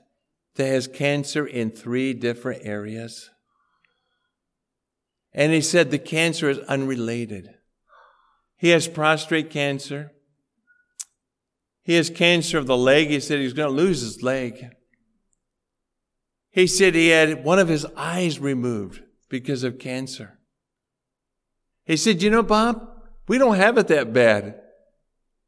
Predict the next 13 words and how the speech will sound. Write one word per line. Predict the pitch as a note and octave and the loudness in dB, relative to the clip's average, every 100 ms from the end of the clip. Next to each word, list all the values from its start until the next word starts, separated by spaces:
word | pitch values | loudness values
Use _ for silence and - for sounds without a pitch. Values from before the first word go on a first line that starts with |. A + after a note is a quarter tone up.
| _ | _
I | - | -10
said, | A#3 D3 B2+ | -4 -2 -2
"You | |
know | C#3+ E3 | 0 0
what? | D#3+ - - _ - | -2 -8 -20 _ -4
We | A#2 | -2
don't." | G2+ G2 G2 F2+ - - - _ _ _ _ _ _ _ _ _ _ _ _ _ _ _ | 0 -2 -4 -12 -16 -16 -16 _ _ _ _ _ _ _ _ _ _ _ _ _ _ _
Folks, | E3+ F3+ F3 - | 2 2 0 -8
if | A#2+ - | -8 -4
you're | D3 | -4
saved | C#3+ E3 C#3+ A#2+ | -4 -2 -2 -2
this | B2 B2 - | -4 -6 -8
morning, | C3 B2 G#2 | -6 -6 -6